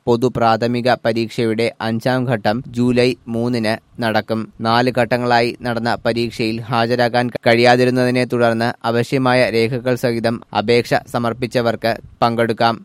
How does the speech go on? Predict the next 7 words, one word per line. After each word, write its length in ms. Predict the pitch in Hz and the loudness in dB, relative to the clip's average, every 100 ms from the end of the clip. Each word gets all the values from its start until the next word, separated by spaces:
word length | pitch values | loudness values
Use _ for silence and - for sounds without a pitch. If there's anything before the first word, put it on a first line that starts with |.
| _ | _
അഡ്മിഷൻ 440 | 120 - 131 127 131 | -2 -2 -4 -4 -4
ടിക്കറ്റുകൾ 520 | 123 131 120 120 110 120 - _ | -4 -4 -4 -2 -2 -2 -10 _
പതിനഞ്ച് 500 | 120 120 123 131 131 | 0 0 0 -2 -2
മുതൽ 280 | 127 110 117 135 _ | -4 -2 -2 -4 _
ഉദ്യോഗാർത്ഥികളുടെ 960 | 127 123 131 131 123 131 127 123 120 123 | -6 2 4 4 2 0 0 0 2 0
പ്രൊഫൈലുകളിൽ 720 | - 123 120 127 123 120 123 123 - | 0 -4 0 -2 -2 -2 -2 -4 -6
ലഭ്യമാക്കും. 600 | 117 110 120 113 107 117 | -6 -4 -2 -2 -2 -6